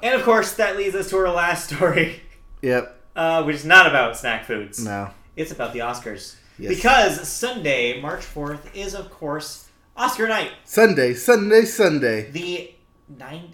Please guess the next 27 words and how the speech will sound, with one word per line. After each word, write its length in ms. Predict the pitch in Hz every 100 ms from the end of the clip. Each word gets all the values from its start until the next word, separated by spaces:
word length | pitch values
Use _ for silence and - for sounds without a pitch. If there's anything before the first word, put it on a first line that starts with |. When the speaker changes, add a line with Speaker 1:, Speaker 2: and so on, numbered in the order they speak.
| _
Speaker 1:
eighty, 320 | 143 160 175 143
ninetieth? 520 | 143 180 254 - - _ -
Ninetieth 380 | 175 247 262 233
Oscars, 540 | 240 240 370 339 -
I 40 | 262
think, 240 | 349 381
this 160 | 311 -
year. 140 | 320 - _ _ _ _ _ -
Uh, 420 | 185 185 185 185 - _ _
whatever 320 | 196 214 139
it 60 | 117
is, 220 | 123 131
it's 160 | 160 -
the 240 | 196 196
Academy 400 | 190 226 226 202
Awards. 500 | 185 165 156 147 147
And 180 | - 151
Speaker 2:
Ninetieth. 720 | 156 185 156 127 101 - - -
Speaker 1:
of 160 | 170
course, 240 | 190 170 180
it 80 |
is 140 | 175 -
the 200 | 143 -
biggest 340 | 202 196 208 170
night 260 | 160 147 -
for 240 | - 180 151
movies. 560 | 127 120 120 120 -